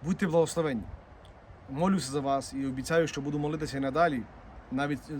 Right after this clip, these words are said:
така думка мені прийшла, що, е, поставлю окремо та-, та-, та-, таку записку на пристіл, аби не забувати і в кожній літургії безпосередньо молитися за кожного з вас, е, хто долучається до перемоги, за кожного, хто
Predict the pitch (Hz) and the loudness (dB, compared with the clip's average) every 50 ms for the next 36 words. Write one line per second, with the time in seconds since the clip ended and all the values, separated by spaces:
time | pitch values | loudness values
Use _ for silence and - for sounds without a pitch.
0 | 131 123 - 151 - 151 143 143 165 170 147 151 143 143 135 123 131 123 - 160 | -8 -8 -10 -8 -6 -6 -4 -2 -4 -2 -2 -2 -2 -2 -4 -4 -6 -6 -4 -4
1 | 156 - - - 147 131 - - - - - - - - - 139 139 135 123 - | -4 -4 -4 -4 -6 -6 -6 -10 -16 -20 -20 -20 -16 -10 -6 -4 -2 -2 -4 -4
2 | 135 131 - - 165 170 170 156 151 151 147 143 131 101 - - - - - - | -8 -10 -2 2 4 6 6 4 4 2 0 0 -2 -4 -8 -14 -20 -20 -20 -20
3 | - - - - - - - - - - 135 117 - 139 151 156 147 131 127 123 | -20 -20 -20 -20 -20 -20 -20 -20 -12 -10 -8 -6 -2 0 0 0 0 0 -2 -6
4 | 113 131 135 131 127 117 135 127 127 123 131 147 135 147 - 165 160 - - 143 | -8 -8 -10 -8 -8 -8 -10 -12 -12 -10 -6 -4 -4 -2 -2 -2 -4 -4 -4 -4
5 | 135 135 123 131 135 123 - - 190 190 180 151 - - - - - - - - | -4 -4 -4 -6 -6 -8 -6 -6 -4 -4 -4 -6 -8 -14 -20 -20 -20 -14 -10 -4
6 | 143 151 151 147 135 151 135 131 151 165 165 - 160 151 147 143 135 - - 175 | -2 0 0 0 0 -2 0 2 2 2 2 2 0 -2 -2 -2 -6 -2 0 0
7 | 175 160 151 156 147 139 - 160 160 135 131 147 135 143 147 - 147 139 - 160 | 0 0 0 -2 -4 -4 -4 -4 -4 -4 -2 -2 -2 -4 -4 -6 -8 -4 0 2
8 | 160 170 160 156 147 151 160 165 156 - 147 147 127 127 139 127 - - - - | 2 2 2 0 -2 -2 -4 -4 -4 -4 -4 -4 -2 -2 -4 -6 -6 -12 -18 -20
9 | - - - 151 160 151 160 165 156 135 131 143 147 151 156 - - - - - | -18 -2 2 2 4 4 4 2 0 0 0 0 2 2 0 -2 -6 -14 -18 -20
10 | - - - - - 147 139 135 131 135 127 - - 165 151 131 127 135 135 135 | -20 -20 -20 -18 -12 -8 -6 -6 -6 -6 -8 -2 0 2 2 2 0 -4 -4 -2
11 | 139 147 135 123 117 120 131 127 - 165 156 156 156 156 151 139 131 127 123 - | 0 0 0 0 0 -2 -4 0 2 2 2 2 2 2 0 0 -2 -6 -8 -12
12 | - - - - - - 127 123 131 123 147 - - 170 180 165 156 151 147 143 | -18 -20 -20 -20 -14 -10 -10 -8 -6 -6 -6 -2 0 0 2 2 2 0 -2 -2
13 | 139 - - - 160 156 151 143 135 | -4 -6 -4 0 2 2 2 2 0